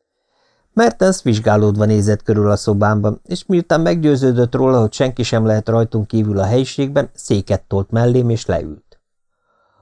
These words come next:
„Hallottam, hogy valami papírdarab került a birtokába akkor éjjel, ö, mikor ez a,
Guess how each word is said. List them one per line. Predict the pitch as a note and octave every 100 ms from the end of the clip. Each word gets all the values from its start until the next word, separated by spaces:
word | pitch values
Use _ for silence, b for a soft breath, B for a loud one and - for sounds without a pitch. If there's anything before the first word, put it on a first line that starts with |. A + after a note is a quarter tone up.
| _
„Hallottam, | - C3 B2+ A#2+ - A#2
hogy | A#2
valami | A2+ A#2+ A#2
papírdarab | A2+ - A#2 C3 A#2+ A#2+ A#2 A2+
került | B2 A2+ A2+ -
a |
birtokába | A2 A#2+ A#2 B2 A2 A2+ A2 A#2
akkor | A2+ - A#2
éjjel, | A2+ A2+ A2+ F#2+ b b _
ö, | A2
mikor | F#2+ G#2+ A#2 A#2
ez | A#2 A2+
a, | A#2 A2